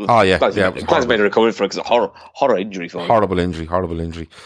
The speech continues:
Speaker 1: Uh, let me see. Uh, Lou Back says, "Guardiola has spent ma-, uh, big money on average players like Mahrez, Rodri, Mendy, Bravo." Mm, yeah, fair enough. Uh, if City sh-,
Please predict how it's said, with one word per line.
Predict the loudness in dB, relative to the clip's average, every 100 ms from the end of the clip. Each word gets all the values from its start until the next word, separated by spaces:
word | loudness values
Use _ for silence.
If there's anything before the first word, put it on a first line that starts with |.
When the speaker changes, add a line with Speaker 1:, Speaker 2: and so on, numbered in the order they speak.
| -20 -6
Speaker 1:
Uh, | 0 2 2
let | 0
me | -4
see. | -6 -6 0 0 -2 -8 -16 -16 -16 -18 -8 0
Uh, | 2 4
Lou | 4 2
Back | 2
says, | 0 -4
"Guardiola | 2 2 4 2 2
has | 0
spent | -2 -2 0
ma-, | 0 0
uh, | 0 0
big | 2 0
money | 0 -2 -2
on | 0
average | -2 -2 -4
players | -2 -2 -2
like |
Mahrez, | -2 0 2 0
Rodri, | 0 -2 -2 -8 -8
Mendy, | -4 -4 -4 -8
Bravo." | -2 0 2 0 -4 _ -6
Mm, | -6 -4
yeah, | -2 -2
fair | -2 -4
enough. | -4 -6 -12 -20 -6
Uh, | 2 2 2
if | 0
City | 0 2 0
sh-, | -2